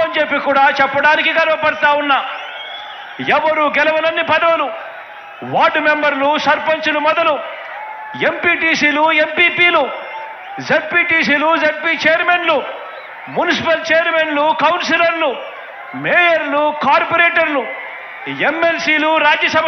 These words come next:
సభ్యులు, డిప్యూటీ సీఎంలు, మంత్రిమండలి వరకు అన్నింటిలోనూ కూడా జగన్ను నమ్మిన వారికి, పార్టీ కోసం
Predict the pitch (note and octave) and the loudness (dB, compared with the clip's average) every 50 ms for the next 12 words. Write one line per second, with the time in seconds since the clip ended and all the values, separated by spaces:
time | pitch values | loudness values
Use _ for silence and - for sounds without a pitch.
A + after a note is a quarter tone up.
0 | D4+ D#4 E4 D#4+ F4+ F4 E4+ D#4+ C4 - - - - - - - - - - - | 2 0 0 2 2 2 2 2 0 -2 -4 -10 -12 -12 -12 -12 -14 -14 -14 -16
1 | - - A#3+ D4+ D4+ F4 F4 E4+ E4+ E4+ B3+ - D#4+ E4 E4+ E4+ E4 D#4+ D#4 D#4 | -6 -2 -2 -2 0 0 0 0 0 0 0 0 2 2 2 2 2 2 2 2
2 | D#4+ D#4+ D4+ D4 D#4 D4+ E4 E4 D#4+ D#4+ D#4+ D#4+ D#4+ D4+ D4+ D#4 E4+ F4+ - - | 2 2 2 2 2 2 0 0 2 2 2 2 0 0 2 2 2 2 2 2
3 | F4 D4+ A3+ - - - - - - - - - - - - - D#3+ A#3+ D#4+ D#4+ | 0 0 0 0 -6 -8 -10 -12 -12 -12 -12 -12 -12 -12 -4 0 0 0 0 0
4 | D#4 D#4 E4+ F4+ F#4 F#4 F4+ F4 F4 F4 F4 F4 E4+ B3+ C4 D#4+ E4+ E4+ D#4+ D4+ | -2 -4 -4 -4 0 0 2 4 4 4 4 2 0 0 0 0 2 4 4 4
5 | C4+ A3+ - - - - - - - - - - - - - - - D4 D4 D#4+ | 4 2 2 -4 -8 -10 -12 -14 -14 -14 -14 -14 -14 -12 -2 0 0 2 2 2
6 | D#4+ D#4+ D#4+ D4+ D4 D4 D4+ D#4+ E4 D#4+ D#4+ D4+ D#4 D#4 D#4+ E4 D4+ - D4 C4+ | 0 0 0 0 2 0 0 2 0 0 2 4 4 4 4 4 2 2 0 0
7 | A#3 - - - - - - - - - - - - - - - A3+ C#4+ E4 E4+ | 0 -4 -8 -12 -14 -14 -14 -14 -12 -12 -12 -12 -12 -12 -4 0 2 4 4 2
8 | E4 E4+ E4+ E4 - E4 E4 D#4 D#4+ D#4 D#4 | 2 0 0 0 0 0 0 2 0 0 -2